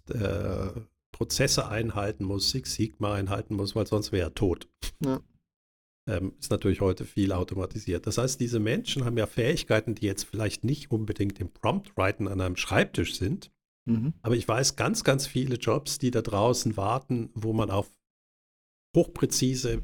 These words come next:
Speaker 1: mechanisch arbeiten muss.
Speaker 2: Mhm.
Speaker 1: Ja, und wenn es dann eben der Wärme, äh,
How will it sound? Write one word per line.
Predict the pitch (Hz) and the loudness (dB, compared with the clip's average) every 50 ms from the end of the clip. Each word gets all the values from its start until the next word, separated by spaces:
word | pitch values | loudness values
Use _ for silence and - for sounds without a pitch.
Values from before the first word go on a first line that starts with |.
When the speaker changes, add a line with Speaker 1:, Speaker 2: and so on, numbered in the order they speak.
| - - | -4 -4
Speaker 1:
mechanisch | 113 104 - 123 98 92 101 104 98 - | -4 -2 0 0 0 0 0 -2 -2 -2
arbeiten | 135 151 208 190 127 113 - - 104 | -2 0 0 0 -2 -4 -4 -4 -4
muss. | 90 92 127 156 - - - _ _ _ _ _ _ - | -4 -4 -4 -4 -6 -8 -10 _ _ _ _ _ _ -4
Speaker 2:
Mhm. | 113 104 101 101 | -2 -2 0 0
Speaker 1:
Ja, | 107 113 | 0 0
und | 135 131 113 | 0 0 0
wenn | 117 117 127 | 0 0 0
es | 143 135 - | 0 0 0
dann | - 117 123 - - | 0 -2 -2 -2 -2
eben | 127 117 117 120 131 143 - | 0 0 0 0 -2 -4 -2
der | - 117 110 | -2 0 0
Wärme, | 127 139 165 196 196 175 151 120 - - _ _ _ _ - | 2 2 0 0 0 0 -2 -2 -4 -8 _ _ _ _ -8
äh, | 135 117 110 110 110 110 110 | -6 -4 -4 -4 -4 -4 -4